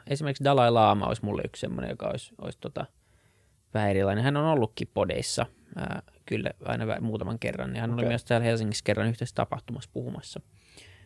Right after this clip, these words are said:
Speaker 1: Et kyllä hänkään ei ole semmonen ihan, niin kuin, mahdoton semmonen, et, tota, se, se voisi olla, tai sit joku, jo, tota, mitäköhän noit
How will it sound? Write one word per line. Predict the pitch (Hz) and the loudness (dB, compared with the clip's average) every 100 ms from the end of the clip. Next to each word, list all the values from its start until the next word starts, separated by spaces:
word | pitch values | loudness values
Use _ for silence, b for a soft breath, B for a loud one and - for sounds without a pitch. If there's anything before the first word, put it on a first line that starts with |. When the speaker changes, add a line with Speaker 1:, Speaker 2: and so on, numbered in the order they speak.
| b | b
Speaker 1:
Et | - - | -10 -4
kyllä | 113 107 - | 0 0 0
hänkään | - 113 113 113 110 | -4 -2 2 4 4
ei | 113 | 2
ole | |
semmonen | 113 117 110 110 | 0 0 0 0
ihan, | 123 131 110 | 0 2 0
niin | 110 | -4
kuin, | - 110 123 - - - | -6 -6 -6 -12 -12 -4
mahdoton | 107 110 - - - - - - - 208 | -2 -2 -6 -10 -14 -20 -20 -18 -14 -12
semmonen, | - - - | -10 -8 -8
et, | - - - | -10 -14 -8
tota, | - - - b b b b b b b b | -6 -4 -6 b b b b b b b b
se, | - - | -4 -4
se | 196 | 4
voisi | 110 107 | 4 6
olla, | 101 107 | 6 4
tai | - 110 | 2 2
sit | 110 | 2
joku, | 107 - 123 - - | -2 0 -2 -4 -8
jo, | 196 | -8
tota, | - - 120 113 B B B B B B B - - | -8 -4 -4 -4 B B B B B B B -12 -2
mitäköhän | 120 104 98 98 | 2 2 2 -2
noit | 98 110 | -2 -4